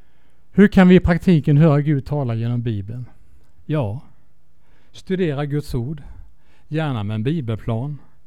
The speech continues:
Läsa avsnittet min-, minst en gång och jämför gärna med bibelöversättningar. Och när man håller på och läser Bibeln så kan man också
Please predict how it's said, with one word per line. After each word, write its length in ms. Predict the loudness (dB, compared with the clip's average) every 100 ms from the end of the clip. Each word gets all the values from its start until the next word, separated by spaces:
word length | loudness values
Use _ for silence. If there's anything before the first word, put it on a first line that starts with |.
| -20 -20 -12
Läsa 360 | -6 -4 -4 -4
avsnittet 520 | -4 -4 -6 -6 -4
min-, 320 | -2 -2 -4 -4
minst 360 | -2 -2 -2
en 160 | -2 -2
gång 260 | 0 -2 0
och 80 |
jämför 460 | 0 0 -2 -4 -4
gärna 400 | -2 -2 -2 -2
med 160 | -2 -2
bibelöversättningar. 1080 | -2 -2 -4 -4 -6 -6 -8 -6 -6 -6 -8 -12 -18 -18 -12
Och 100 | -4
när 80 | 0
man 140 | 2 2
håller 200 | 0 0
på 120 | 0
och 60 |
läser 360 | 0 0 0 -2
Bibeln 420 | 0 2 2 0
så 100 | -2
kan 180 | -2 2
man 100 | 4
också 380 | 4 4 -4